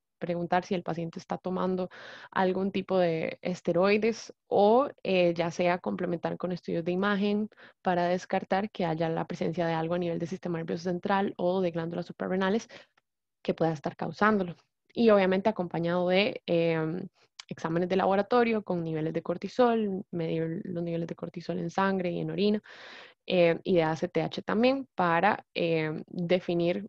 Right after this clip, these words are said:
en dónde pueda estar la, la causa. Em, para hablar un poco sobre el hiperaldosteronismo,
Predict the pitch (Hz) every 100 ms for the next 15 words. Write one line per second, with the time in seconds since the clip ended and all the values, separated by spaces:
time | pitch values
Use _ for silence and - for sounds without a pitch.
0 | - 170 170 170 170 175 165 165 165 160
1 | 165 - - _ _ - 160 175 170 -
2 | - - - _ _ _ _ _ _ _
3 | _ _ _ 190 180 170 170 170 170 165
4 | - - - - - 180 165 170 196 220
5 | 214 214 208 226 196 185 - 220 220 202
6 | 185 180 - 170 160 170 269 311